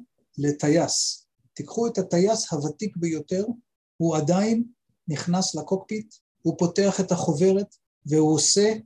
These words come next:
שורה אחרי שורה מה שכתוב, תדליק את הסוויץ' הזה, תכבה את הסוויץ' הזה, תסתכל על המנורה הזאת, ותפעיל את ה-, את המערכת הזאת. הוא עובר שורה שורה, הוא גם מקריא בכל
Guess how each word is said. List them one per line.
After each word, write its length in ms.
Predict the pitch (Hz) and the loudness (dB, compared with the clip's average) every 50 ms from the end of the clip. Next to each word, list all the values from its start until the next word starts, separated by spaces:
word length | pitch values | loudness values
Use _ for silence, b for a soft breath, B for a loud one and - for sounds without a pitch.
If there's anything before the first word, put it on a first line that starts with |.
| _ _ _ - | _ _ _ -16
שורה 600 | - - - - 175 160 165 202 220 220 196 185 | -14 -10 -4 0 0 2 2 2 0 0 -2 -4
אחרי 300 | 170 - - 175 185 190 | -4 -4 -2 0 2 2
שורה 400 | 185 - - 170 170 185 196 190 | 2 2 2 2 2 2 2 2
מה 200 | 175 175 180 185 | 2 2 2 2
שכתוב, 580 | - - 175 - 160 156 - - 165 151 147 - - | 0 0 -2 -4 -6 -4 0 2 2 2 0 -2 -4
תדליק 420 | 143 135 127 143 170 175 175 175 | -6 -6 -4 0 0 0 0 0
את 120 | 160 - | -4 -4
הסוויץ' 360 | 147 - - - 165 147 - 151 | -4 -4 -2 -2 -2 -2 -2 -2
הזה, 280 | 143 135 156 196 214 202 - | -2 0 0 0 0 0 -2
תכבה 380 | - - - 147 139 139 165 160 | -6 -8 -6 -4 -2 0 0 0
את 100 | 156 - | 0 -2
הסוויץ' 360 | 143 - - 156 147 143 - | -2 -2 -2 -2 -4 -2 -4
הזה, 300 | 135 127 143 185 208 214 214 - _ - | -4 0 2 2 4 4 2 0 _ -6
תסתכל 460 | - 143 - - - 147 - 160 156 151 | -4 -4 -2 -2 -4 -4 -2 -2 0 0
על 140 | 151 147 | 2 2
המנורה 480 | 147 143 143 139 135 135 135 147 147 139 | 2 2 2 2 2 2 2 4 4 4
הזאת, 440 | 135 - 165 190 226 233 233 - - 139 131 | 4 4 2 2 2 0 -2 -6 -12 -6 -6
ותפעיל 500 | 151 151 - 143 147 - 151 165 160 160 | -4 -4 -4 -6 -8 -4 0 0 0 0
את 140 | 151 151 - | 0 -2 -2
ה-, 440 | 147 143 143 143 139 139 139 139 139 143 _ _ _ _ _ _ _ - 147 | -2 0 0 0 0 0 0 -2 -4 -6 _ _ _ _ _ _ _ -4 -4
את 100 | 147 147 | 0 2
המערכת 580 | 147 139 139 131 131 139 147 143 - 143 - - | 2 4 4 2 2 2 0 0 0 -4 -6 -6
הזאת. 380 | 120 117 127 113 110 - _ _ _ _ _ _ | -6 -6 -6 -8 -10 -12 _ _ _ _ _ _
הוא 180 | - 151 143 139 | 2 4 4 4
עובר 300 | 127 120 165 196 214 220 | 4 2 2 2 0 0
שורה 380 | - - - 160 143 156 185 | -4 -4 -4 -2 0 0 0
שורה, 420 | 185 - - 165 143 139 151 180 240 262 - _ - | 0 0 -2 -2 -2 0 0 -2 -2 -4 -6 _ -10
הוא 140 | 151 147 147 | -6 -2 -2
גם 140 | 147 143 | 0 0
מקריא 420 | 143 139 139 - - 135 156 190 190 165 | 0 -2 -4 -6 -4 -2 0 0 0 0
בכל 260 | 147 - - 165 | -2 -4 -4 -4